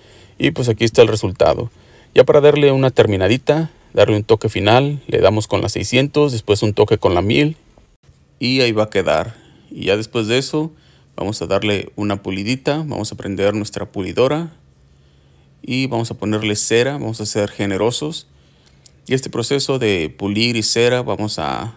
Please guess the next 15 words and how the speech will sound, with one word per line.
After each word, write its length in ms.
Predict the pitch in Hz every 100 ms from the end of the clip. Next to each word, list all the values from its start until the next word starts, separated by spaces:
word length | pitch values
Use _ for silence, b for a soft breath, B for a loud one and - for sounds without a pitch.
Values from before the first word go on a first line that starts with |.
| _
hacérselo 560 | - 107 - 98 92
varias 320 | 90 104 104 98
veces 300 | 117 117 110
hasta 280 | - 95
que 100 | -
veamos 380 | 92 87 104 104
que 240 | - 90 -
ha 100 | 98
agarrado 340 | 98 95 95
un 140 | 95 95
tono, 480 | 95 101 101 110 117
pero 200 | - 71
muy, 340 | 95 104 104
muy 220 | 101 101
bueno. 400 | 95 78 64 87